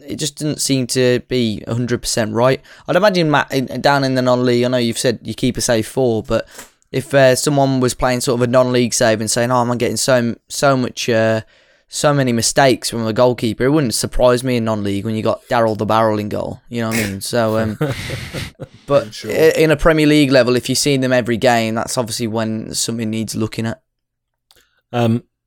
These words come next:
Speaker 3: yeah, just g-, going back to, well, talking about set pieces. I mean, I think in, in six seasons I've seen two free kicks go in throughout the whole thing. Four, you know, one for me, one against me.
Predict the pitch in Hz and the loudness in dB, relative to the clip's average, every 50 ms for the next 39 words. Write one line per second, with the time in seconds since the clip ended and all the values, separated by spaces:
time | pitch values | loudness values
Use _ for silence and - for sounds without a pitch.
0 | _ _ _ 139 131 117 113 107 - - - 131 - - - _ - - - _ | _ _ _ 2 4 4 4 2 0 0 -2 -2 -2 -2 -8 _ -18 -20 -20 _
1 | _ 143 120 117 110 98 113 107 90 - - - - 131 123 120 107 92 87 - | _ 0 2 2 2 2 0 -2 -4 -8 -16 -10 -6 -2 0 0 0 0 -4 -8
2 | - _ _ _ _ _ - - 131 113 113 107 104 101 95 - - 107 - - | -12 _ _ _ _ _ -6 -4 -2 0 2 2 0 0 0 0 -2 -2 0 0
3 | 113 110 98 - 104 90 95 101 110 113 110 101 - 143 127 120 - 120 120 113 | -2 -2 -2 -4 -6 -6 -2 0 2 2 2 2 0 -2 -2 -2 0 0 2 2
4 | 113 113 117 - 120 117 113 113 104 - - 127 - - 127 117 110 95 104 101 | 2 0 0 0 0 2 2 2 2 0 -2 -4 -2 -2 0 0 0 0 0 0
5 | 95 104 98 98 - - 104 98 95 - - 113 104 98 - - 107 101 - - | 0 0 -2 -2 -4 -4 -4 -4 -4 -2 -2 -2 -4 -2 -4 -4 -6 -4 -4 -6
6 | 117 - _ - - - - - 117 113 113 117 117 120 117 _ _ _ _ _ | -8 -8 _ -14 -14 -14 -10 -8 -4 -2 -2 -2 -2 -4 -8 _ _ _ _ _
7 | _ _ _ _ _ _ - - 110 107 104 101 98 107 107 - 113 110 107 101 | _ _ _ _ _ _ -10 -6 -4 -2 -2 -4 -4 -4 -4 -2 -2 -2 -2 -4
8 | - - 117 113 120 113 - _ _ _ _ _ _ _ _ _ - - - 120 | -4 -4 -4 -4 -4 -6 -12 _ _ _ _ _ _ _ _ _ -8 -2 0 0
9 | 110 110 110 - - 127 107 104 101 98 120 117 113 113 104 - - 113 110 113 | 0 0 -2 -2 -4 -4 -4 -2 -2 0 2 2 2 0 -2 -2 -2 -2 0 0
10 | 110 110 110 107 107 110 113 113 113 110 101 113 120 117 - - 127 120 123 | 0 0 0 -2 0 0 -2 -2 -2 -2 -2 -2 -2 -4 -6 -6 -6 -6 -6